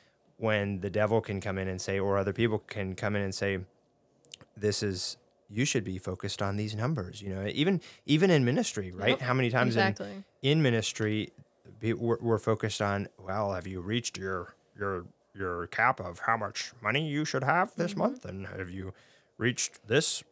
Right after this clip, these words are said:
Speaker 1: goal and this thing?" And those are great, but they're all manipulations of men to,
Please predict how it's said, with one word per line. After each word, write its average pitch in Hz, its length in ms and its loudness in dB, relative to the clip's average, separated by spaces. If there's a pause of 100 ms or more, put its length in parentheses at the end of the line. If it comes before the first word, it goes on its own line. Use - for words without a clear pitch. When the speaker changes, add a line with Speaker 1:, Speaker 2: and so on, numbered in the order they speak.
Speaker 1:
goal 151 340 6
and 98 140 0
this 123 200 0
thing?" 127 240 0
And 107 200 -2
those 151 220 2
are 117 80 0
great, 101 460 -2
but 95 140 -6
they're 98 180 0
all 95 160 0
manipulations 92 680 -4
of 92 280 -8
men 95 560 -6 (140)
to, 95 240 -4